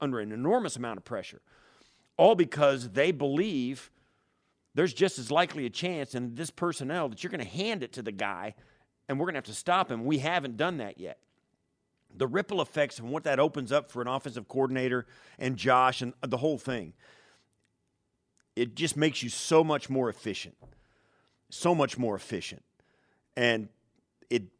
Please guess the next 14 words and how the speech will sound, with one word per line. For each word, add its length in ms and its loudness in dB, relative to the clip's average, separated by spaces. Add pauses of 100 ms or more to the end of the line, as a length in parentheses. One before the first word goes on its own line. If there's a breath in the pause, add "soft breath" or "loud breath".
(160)
like 220 0
I 60 -2
said, 320 -6
it 220 -6
broadens 460 2
the 120 -4
window 720 -4 (360)
of 160 -2
opportunities 760 -2
to 220 -6
hand 360 -6
the 80 -8
ball 320 0
off, 400 -4